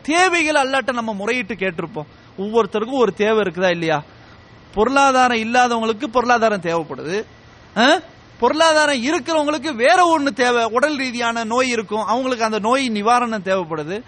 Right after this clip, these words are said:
அல்லாஹ் சுப்ஹானஹு வ தஆலா ஒவ்வொரு மனிதருக்கும் ஒவ்வொரு தேவையை வச்சிருப்பான். எனக்கு ஒரு தேவைன்னா உங்களுக்கு வேற ஒரு தேவை இருக்கும், <clears throat> சில பேருக்கு ஒரே மாதிரியான தேவை இருக்கு. ஆக எல்லாத்துக்கும் ஒரு தேவை அல்லாஹ் என்ன செஞ்சிருக்கான், வச்சிருக்கு. தேவை இல்லாதவன் யாருமே கிடையாது,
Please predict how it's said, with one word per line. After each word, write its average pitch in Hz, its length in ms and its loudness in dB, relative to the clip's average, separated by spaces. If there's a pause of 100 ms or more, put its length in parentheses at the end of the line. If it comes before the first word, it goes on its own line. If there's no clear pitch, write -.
(220)
அல்லாஹ் 277 280 0
சுப்ஹானஹு 262 360 0
வ 226 40 -6
தஆலா 254 220 0
ஒவ்வொரு 254 360 -4
மனிதருக்கும் 277 520 -4
ஒவ்வொரு 269 240 -2
தேவையை 254 340 0
வச்சிருப்பான். 196 360 -4
எனக்கு 220 240 -4
ஒரு 240 160 0
தேவைன்னா 254 280 0
உங்களுக்கு 269 400 -2
வேற 254 260 4
ஒரு 294 180 2
தேவை 247 240 2
இருக்கும், 180 300 -6 (420)
<clears throat> 262 200 2
சில 277 240 2
பேருக்கு 302 300 -2
ஒரே 294 220 4
மாதிரியான 277 460 0
தேவை 254 300 -2
இருக்கு. 226 180 -2
ஆக 269 360 2
எல்லாத்துக்கும் 294 600 0
ஒரு 294 100 -4
தேவை 302 340 0
அல்லாஹ் 285 220 -2
என்ன 269 140 -2
செஞ்சிருக்கான், 247 380 -4
வச்சிருக்கு. 233 400 -8
தேவை 285 300 0
இல்லாதவன் 285 360 -2
யாருமே 302 380 0
கிடையாது, 220 340 -2